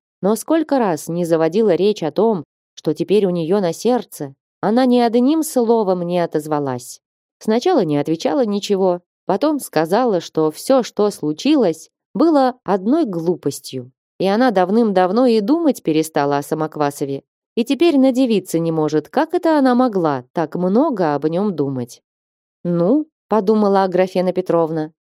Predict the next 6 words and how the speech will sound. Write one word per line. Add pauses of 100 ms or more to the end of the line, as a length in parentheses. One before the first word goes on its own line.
(140)
теперь
ничего. (300)
Всё
пройдёт, (160)
всё
минет.